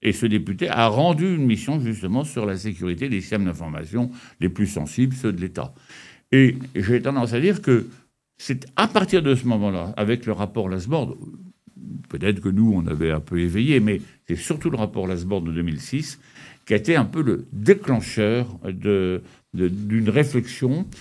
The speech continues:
avec aussi un travail qui a été fait par le Sénat en deux mille sept sur la cyberdéfense. Et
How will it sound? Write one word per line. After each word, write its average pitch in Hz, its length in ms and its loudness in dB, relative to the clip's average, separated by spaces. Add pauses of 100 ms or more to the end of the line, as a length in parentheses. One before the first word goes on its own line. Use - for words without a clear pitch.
(400)
avec 110 340 4
aussi 117 300 0
un 110 80 2
travail 107 340 -2
qui 95 100 -6
a - 20 -4
été 87 140 -6
fait 107 180 -2
par 82 320 -4
le 87 100 0
Sénat 123 380 0
en 120 80 -4
deux 85 120 -2
mille 82 180 -2
sept - 360 -4 (1300)
sur 104 180 2
la 95 80 0
cyberdéfense. 120 1000 2 (1800)
Et - 260 6